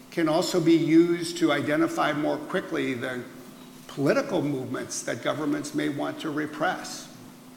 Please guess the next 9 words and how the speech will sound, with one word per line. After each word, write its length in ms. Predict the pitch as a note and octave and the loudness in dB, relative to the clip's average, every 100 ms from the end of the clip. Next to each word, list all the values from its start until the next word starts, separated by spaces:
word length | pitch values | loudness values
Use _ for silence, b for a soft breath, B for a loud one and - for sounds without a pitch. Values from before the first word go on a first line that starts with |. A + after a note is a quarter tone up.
| - - | -20 -12
and 120 | D#3 D#3 | -4 -2
the 100 | D3 | -2
tools 520 | - F3+ E3 D#3+ E3 | 4 6 6 4 2
that 140 | D#3+ | -2
they 180 | E3 D3 | 0 2
may 160 | D3 C#3+ | 2 0
want 320 | C3+ C#3 C3+ | -2 -4 -2
to 320 | D3+ C3+ - - | -2 -2 -4 -8
deploy 680 | B2+ B2+ - E3 C#3 A2+ C#3+ | -8 -8 -2 0 0 -2 -6